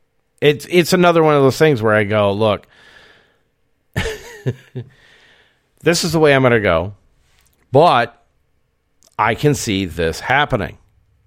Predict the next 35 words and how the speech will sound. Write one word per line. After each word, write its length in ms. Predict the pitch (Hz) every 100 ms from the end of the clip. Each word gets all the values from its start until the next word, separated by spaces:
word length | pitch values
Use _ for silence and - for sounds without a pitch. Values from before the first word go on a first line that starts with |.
| _ _ _ _ _ _ _ _ _ _ _ _ _ _ _
Right? 380 | - 104 123 131 _ - _ _
That 120 | 131
was, 320 | 139 127 101 104 _
that 180 | 131 139
was 120 | 131
how 220 | 127 127
I 60 | 117
expla-, 400 | 110 - 117 -
I 280 | 113 107 95 -
had 180 | 107 131
the 40 |
same 260 | 101 135 123
thing 220 | 101 117
with, 120 | 101
like, 200 | 101 90
Nick 160 | 92 85
Chubb, 320 | - 147 80
but 120 | 90
I 60 | 92
wro-, 220 | 92 113 -
actually 300 | 107 - 90
wrote 240 | 82 98
up 140 | 113
Nick 180 | 65 87
Chubb 300 | - 95 82
'cause, 460 | - 87 80 - - _
you 80 | 95
know, 140 | 80
to 80 | 76
slow 240 | - 127
down 340 | 113 107 101 92 _
a 240 | 95 87 80
heavy 260 | 113 98
pass 380 | 85 107 98 -
rush, 360 | 95 80 -